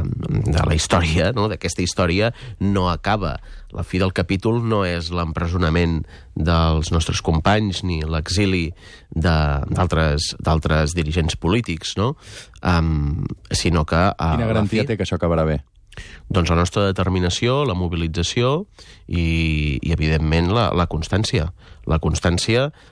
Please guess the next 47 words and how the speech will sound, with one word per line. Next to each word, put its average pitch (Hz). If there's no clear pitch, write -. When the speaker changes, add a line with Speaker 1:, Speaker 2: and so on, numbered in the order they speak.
Speaker 1:
en 82
reclamar 82
una 92
solució 92
política, 123
en 78
dir 104
que 80
això 90
no 95
s'ha 113
de 87
resoldre 87
amb 82
una 80
taula 85
del 85
Tribunal 80
Suprem. 139
Eh, 80
és 92
a 87
dir, 90
no 113
es -
pot -
condemnar 85
dos 87
milions 85
de 82
persones. 95
Com 92
que 90
no 117
ho 113
poden 90
fer, 90
han 95
optat 95
per 82
dirigir 80
la 87
repressió 85
contra 85
els 80
líders 92
d'aquesta, 80